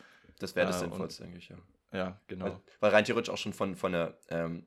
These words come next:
Speaker 1: von den mit Materialien her, selbst wenn die den Computer verstehen würden, sie könnten jetzt nicht irgendwelche Mikrochips
Speaker 2: Ja.
Speaker 1: oder so jetzt basteln ohne die andere Technik und die hätten ja gar nicht die Rohstoffe, um an irgendwelche Mineralien ranzukommen oder so, ne?
Speaker 2: Genau.
Speaker 1: Buchdruck ging ja, weil die ja theoretisch die Stoffe dafür überall hatten.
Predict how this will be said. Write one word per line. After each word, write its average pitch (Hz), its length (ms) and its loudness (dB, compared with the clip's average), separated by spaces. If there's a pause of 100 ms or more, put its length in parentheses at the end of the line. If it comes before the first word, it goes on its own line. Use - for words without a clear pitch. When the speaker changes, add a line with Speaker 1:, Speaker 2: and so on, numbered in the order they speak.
(160)
Speaker 1:
von - 240 -8
den 82 160 -4
mit 82 180 -6
Materialien 92 520 -2
her, 85 120 -2
selbst - 180 -4
wenn 95 120 -4
die 90 60 -6
den 87 100 -4
Computer 92 360 -4
verstehen 107 540 -2
würden, 87 320 -2 (140)
sie - 120 -12
könnten - 220 -2
jetzt 92 140 -2
nicht 98 100 -6
irgendwelche 92 260 -6
Mikrochips 98 560 -4
Speaker 2:
Ja. - 40 -10
Speaker 1:
oder 85 160 -2
so 87 120 -6
jetzt 85 160 -4
basteln 87 360 -2
ohne 87 200 -4
die 87 80 -10
andere 90 240 -4
Technik 87 300 -8
und 82 120 -2
die 98 40 4
hätten 90 120 0
ja 90 60 2
gar 87 140 2
nicht 85 120 -4
die 95 60 -6
Rohstoffe, 92 440 -2
um 87 140 -4
an 87 100 -2
irgendwelche 87 260 -6
Mineralien 87 380 0
ranzukommen 85 480 -10
oder - 120 -10
so, - 120 -14
ne? 107 60 -4
Speaker 2:
Genau. 95 300 -4 (100)
Speaker 1:
Buchdruck 117 340 -4
ging 107 160 2
ja, 101 180 4
weil 90 120 4
die 92 80 -2
ja 87 120 2
theoretisch 92 400 -6
die 95 80 -8
Stoffe - 280 -4
dafür 95 220 -8
überall 87 280 -4
hatten. 90 260 -10